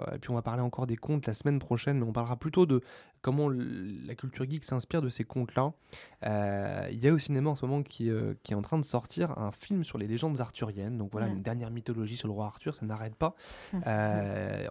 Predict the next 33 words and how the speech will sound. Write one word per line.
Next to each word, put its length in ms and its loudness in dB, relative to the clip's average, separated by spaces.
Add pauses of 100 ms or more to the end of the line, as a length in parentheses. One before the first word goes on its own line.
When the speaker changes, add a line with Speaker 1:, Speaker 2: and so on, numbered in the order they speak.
Speaker 1:
on 80 8
n'a 100 10
pas 160 10
vu 200 2
ni 60 4
les 120 4
uns 40 2
ni 100 4
les 60 4
autres, 220 4
on 40 4
a 40 6
vu 120 4
un 80 6
peu 120 -2
les, 160 6
les 120 4
bandes 160 6
annonces. 340 4 (380)
Euh, 340 6
il 80 2
y 20 4
a 40 6
une, 200 4
euh, 300 6 (580)
une 140 -4
de 80 -2
nos 180 -2
amies 260 4
qui 180 -2
a 80 4
envoyé 360 2
un, 340 0